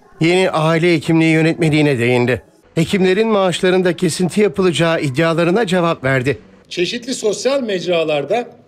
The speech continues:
Speaker 2: aile hekimlerinin bundan sonra ilaç yazamayacağı, ilaç yazması durumunda maaşlarından kesinti yapılacağı şeklinde iddialar dile getiriliyor. Yeni aile hekimliği yönetmeliği aile hekimlerinin tanı ve tedavisine müdahale etmiyor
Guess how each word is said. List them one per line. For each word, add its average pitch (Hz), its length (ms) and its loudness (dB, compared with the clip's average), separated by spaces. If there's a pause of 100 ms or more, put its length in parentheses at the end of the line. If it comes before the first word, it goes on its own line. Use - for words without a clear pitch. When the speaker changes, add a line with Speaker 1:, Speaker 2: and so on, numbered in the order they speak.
Speaker 2:
aile 190 300 -4
hekimlerinin 220 560 -4
bundan 190 300 -2
sonra 202 300 -4
ilaç 202 360 -4
yazamayacağı, 170 720 -2 (520)
ilaç 214 300 -2
yazması 214 420 -4
durumunda 185 640 -4 (440)
maaşlarından 202 720 -2
kesinti 208 440 -6
yapılacağı 196 640 -2
şeklinde 208 360 -4
iddialar 190 600 -2
dile 170 140 -4
getiriliyor. 117 580 -8 (160)
Yeni 202 240 -2
aile 220 360 -2
hekimliği 160 560 -8
yönetmeliği 208 720 -4 (520)
aile 202 320 -2
hekimlerinin 196 600 -4 (360)
tanı 247 500 -4
ve 175 180 -4
tedavisine 214 800 -2 (160)
müdahale 185 460 -2
etmiyor 247 440 -2